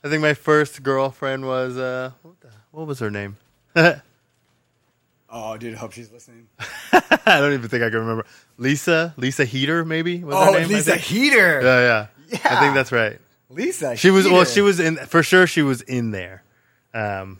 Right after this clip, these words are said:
Speaker 1: in the, in the first five, 'cause, you know, I was just pimping back in the day. No, not really. Um, but yeah.
Speaker 2: Okay, did you hug? Did you make out?
Speaker 1: I don't even think we really even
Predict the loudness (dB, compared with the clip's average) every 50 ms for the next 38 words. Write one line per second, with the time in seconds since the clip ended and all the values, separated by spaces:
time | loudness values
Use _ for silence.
0 | -20 _ _ -12 -10 -8 -6 -4 -4 -2 -2 -4 -4 -4 -4 -4 -2 -2 -2 -4
1 | -4 0 0 0 2 0 -4 -14 -4 -2 0 0 0 -2 -4 -8 -12 -16 -18 -14
2 | -12 -8 -6 -6 -4 -4 -4 -4 -6 -8 -10 -16 -20 -18 _ -20 -18 -10 -4 -2
3 | -2 -2 0 -2 -2 -2 -4 -8 -14 _ -16 -16 -14 -14 -14 -16 -16 -14 -14 -14
4 | -14 -14 -12 -12 -10 -10 -10 -10 -12 -12 -12 -12 -12 -14 -16 _ _ _ _ _
5 | _ _ _ _ _ _ _ _ _ -8 -6 -4 -4 -4 -6 -6 -8 -10 -16 -18
6 | _ _ _ _ _ _ _ _ 0 2 4 4 4 4 2 2 2 0 -2 -2
7 | -4 -4 -4 -4 -4 -4 -2 2 2 4 2 2 0 -6 -10 -12 -10 -10 -8 -6
8 | -6 -8 -8 -10 -10 -10 -10 -10 -2 0 2 4 4 4 2 0 -2 -4 -4 -6
9 | -6 -6 -6 -8 -8 -6 -6 -6 -6 -6 -8 -10 -12 -14 -14 -14 -14 -16 -16 -20